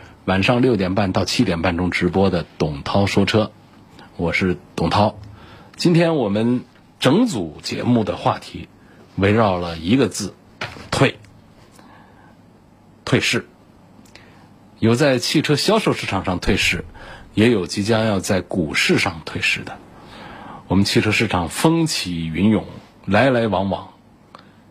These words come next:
有的迎来了辉煌，有的黯然落幕。还有更多的关于退市的消息、停产的消息，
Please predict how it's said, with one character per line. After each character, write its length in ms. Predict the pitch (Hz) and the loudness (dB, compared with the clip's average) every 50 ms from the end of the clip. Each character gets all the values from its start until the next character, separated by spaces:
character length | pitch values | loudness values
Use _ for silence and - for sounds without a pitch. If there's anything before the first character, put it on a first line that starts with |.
| _ _ _ _ - | _ _ _ _ -2
有 260 | 101 101 98 101 98 | 0 2 2 2 2
的 480 | 95 113 110 110 110 110 110 110 110 - - _ _ _ _ _ _ _ _ _ _ _ _ _ _ _ _ _ _ _ _ _ _ _ _ _ _ _ | 2 2 2 2 2 2 0 -2 -4 -8 -16 _ _ _ _ _ _ _ _ _ _ _ _ _ _ _ _ _ _ _ _ _ _ _ _ _ _ _
迎 180 | 101 104 117 | 0 2 2
来 120 | 117 110 107 | 2 2 2
了 60 | 104 | 0
辉 200 | - - 123 123 | 0 2 2 2
煌， 260 | 107 - - - - - - - _ _ _ _ _ _ - - _ _ _ _ _ _ _ _ _ _ _ | 0 -2 -8 -12 -14 -16 -20 -20 _ _ _ _ _ _ -20 -20 _ _ _ _ _ _ _ _ _ _ _
有 220 | - 98 90 90 | 0 0 0 0
的 360 | 85 92 90 92 90 90 - - - | -2 -2 -2 -2 -2 -4 -6 -4 -2
黯 120 | 113 104 | 0 0
然 220 | 90 80 80 82 | 0 -2 -4 -4
落 200 | 85 92 90 80 | -2 0 0 0
幕。 200 | 82 90 110 123 - - - - - - - - - - - - - - - - - - - - - - - - - - - - - - - - - - - - - - - - - - - - - - - - | 2 0 0 0 -2 -8 -20 -20 -20 -20 -20 -20 -20 -20 -20 -20 -20 -18 -18 -20 -20 -20 -20 -20 -20 -20 -20 -20 -20 -20 -20 -20 -20 -20 -20 -20 -20 -20 -20 -20 -20 -20 -20 -20 -20 -20 -20 -20 -20 -20 -16 -4
还 140 | - 123 | 0 2
有 120 | 147 147 120 | 2 4 2
更 200 | - 175 151 127 | 2 2 2 2
多 160 | 156 196 220 | 2 2 2
的 160 | 175 120 98 | 2 0 0
关 240 | 92 113 107 107 104 | 0 0 0 0 0
于 280 | 101 98 98 98 98 95 - - - - - _ _ | 0 0 0 0 -2 -4 -6 -12 -18 -20 -20 _ _
退 180 | - - 120 | 0 2 2
市 200 | - - - 117 | 2 0 -2 -2
的 120 | 98 92 87 | -2 -2 -2
消 220 | - - 95 92 | -2 -2 -2 -2
息、 280 | 87 - - 80 - - - - - - - - - - - | -2 -2 -4 -6 -10 -12 -18 -20 -20 -20 -20 -20 -20 -12 -4
停 220 | - 107 110 117 | 0 2 2 2
产 200 | - 101 90 82 | 2 0 -2 -4
的 80 | 80 - | -6 -8
消 180 | - - - | -4 -2 -2
息， 200 | - - - - | -2 -2 -4 -6